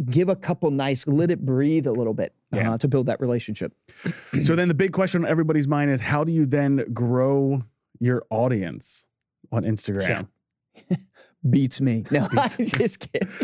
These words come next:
Speaker 2: So here's some tips.
Speaker 1: Yeah,
Speaker 2: Obviously,
Speaker 1: let's tell 'em what we've experienced, and we'll give some tips that we're trying right now. But,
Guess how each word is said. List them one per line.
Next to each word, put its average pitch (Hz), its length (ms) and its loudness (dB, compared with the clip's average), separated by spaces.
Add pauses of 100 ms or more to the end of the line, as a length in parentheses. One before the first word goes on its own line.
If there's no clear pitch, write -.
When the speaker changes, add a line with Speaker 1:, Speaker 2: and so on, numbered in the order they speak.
Speaker 2:
So 202 160 4
here's 202 280 2
some 254 160 2
tips. 143 300 0
Speaker 1:
Yeah, - 60 2
Speaker 2:
Obviously, 180 360 2
Speaker 1:
let's 160 80 2
tell 285 140 2
'em 233 80 2
what 202 140 2
we've 190 320 4
experienced, 175 720 0
and 151 180 0
we'll 147 100 2
give 143 160 0
some 147 140 -2
tips - 280 -2
that 139 140 0
we're 147 160 0
trying 131 460 0
right 110 180 -4
now. 101 280 -6
But, 120 180 -2